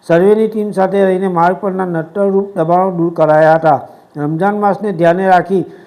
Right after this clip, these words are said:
વેપારીઓની રજૂઆત એક તરફ પાલિકાની કડક કાર્યવાહી ચાલી રહી છે, ત્યારે બીજી તરફ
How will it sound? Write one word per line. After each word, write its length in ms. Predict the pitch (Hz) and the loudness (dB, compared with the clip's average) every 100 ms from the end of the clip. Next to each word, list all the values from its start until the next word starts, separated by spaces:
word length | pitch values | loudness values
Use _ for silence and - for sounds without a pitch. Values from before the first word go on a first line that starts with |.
| _ - | _ -4
વેપારીઓની 720 | 156 185 190 196 196 196 190 | -2 0 0 2 2 2 2
રજૂઆત 440 | 165 156 190 196 196 - - 180 | 2 2 2 2 -2 -18 -12 -4
એક 220 | 190 190 | -4 0
તરફ 200 | 190 190 | 2 2
પાલિકાની 560 | 190 180 185 190 190 | 0 -2 -2 -2 -2
કડક 360 | 190 180 185 185 | -2 -2 -2 0
કાર્યવાહી 460 | 175 175 175 180 180 | 0 2 0 -2 0
ચાલી 360 | 165 170 180 | 0 0 0
રહી 120 | 185 | -4
છે, 140 | 180 196 | -4 -6
ત્યારે 280 | 185 175 170 | -2 -2 -2
બીજી 260 | 156 175 | -2 -2
તરફ 240 | 190 185 | 0 2